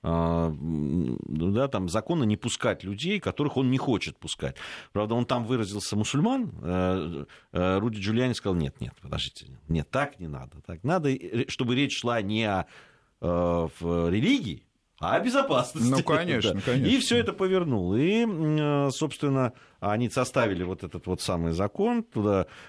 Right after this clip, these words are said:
Speaker 1: э, на дев-, я напомню, там запрет сроком на девяносто дней в отношении семи, э, стран. Там Иран, Ирак, э, Йемен, Сомали, Судан, Ливия.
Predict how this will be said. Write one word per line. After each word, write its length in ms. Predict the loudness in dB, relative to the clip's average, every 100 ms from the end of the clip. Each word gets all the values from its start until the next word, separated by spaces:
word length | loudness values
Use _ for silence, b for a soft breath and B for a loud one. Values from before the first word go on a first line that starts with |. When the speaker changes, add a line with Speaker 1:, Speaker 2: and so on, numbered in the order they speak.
| B
Speaker 1:
э, 100 | 2
на 140 | 2
дев-, 300 | 2 -2 -2 0
я 140 | 2
напомню, 340 | 0 -2 -4
там 220 | -2 -4 0
запрет 380 | -2 0 -4 -6 -8
сроком 420 | 0 0 2 0
на 80 | 2
девяносто 440 | 2 2 0 -4
дней 180 | 0 0
в 60 |
отношении 400 | 0 -2 0 0
семи, 580 | 0 0 2 2 2 0
э, 140 | 0 -2
стран. 400 | -2 -4 -4 -6 -12 -6
Там 200 | 0 2
Иран, 340 | 2 2 0
Ирак, 320 | 0 0 -2 B B B B -2
э, 640 | 2 2 4 2 2 2 2
Йемен, 380 | 2 2 0
Сомали, 420 | -2 0 0 0 0
Судан, 500 | -2 -2 0 0 0
Ливия. 420 | 0 0 0